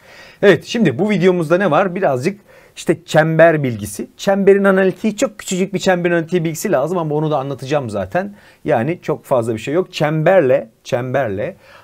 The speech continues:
alan arasındaki ilişkiyi yine integral almadan, integral almadan, e, çemberin altındaki alan nasıl hesaplanır onlara bakacağız. Yani çok uzun zamandır bu bölümden soru gelmedi ama gelmeyecek diye bir şey yok. Kolay bir şey.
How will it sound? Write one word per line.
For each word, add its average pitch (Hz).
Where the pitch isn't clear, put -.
alan 160
arasındaki 113
ilişkiyi 160
yine 180
integral 180
almadan, 135
integral 143
almadan, 160
e, 117
çemberin 131
altındaki 131
alan 170
nasıl 156
hesaplanır 123
onlara 143
bakacağız. 135
Yani 156
çok 196
uzun 180
zamandır 170
bu 160
bölümden 160
soru 147
gelmedi 147
ama 175
gelmeyecek 143
diye 120
bir 110
şey 147
yok. 233
Kolay 151
bir 104
şey. 190